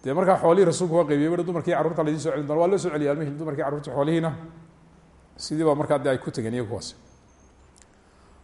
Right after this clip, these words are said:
Haddaba xoolo badan baa halkaa ka soo baxay, kumanaan geela iyo kumanaan adhiga. Markaasuu Rasuulku alayhi salatu wasalaam ragga qaarkood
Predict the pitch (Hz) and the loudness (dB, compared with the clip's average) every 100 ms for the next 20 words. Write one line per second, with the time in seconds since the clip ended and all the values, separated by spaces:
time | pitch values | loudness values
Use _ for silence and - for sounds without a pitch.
0 | - 113 160 - 147 147 - 175 180 170 | -6 2 2 4 4 6 6 6 6 6
1 | 160 151 151 131 107 - 147 151 147 156 | 4 0 -2 -2 -6 -6 -2 0 2 2
2 | 175 156 160 139 151 160 156 143 143 151 | 0 0 0 2 2 0 -2 -6 -4 -2
3 | 160 139 117 87 - - - - _ _ | 2 2 2 -4 -14 -20 -20 -20 _ _
4 | _ _ - _ - 107 131 160 156 165 | _ _ -20 _ -12 -4 -2 0 0 0
5 | 147 165 160 156 160 170 160 165 147 131 | 0 0 0 -2 -2 -2 2 4 4 2
6 | 117 | -6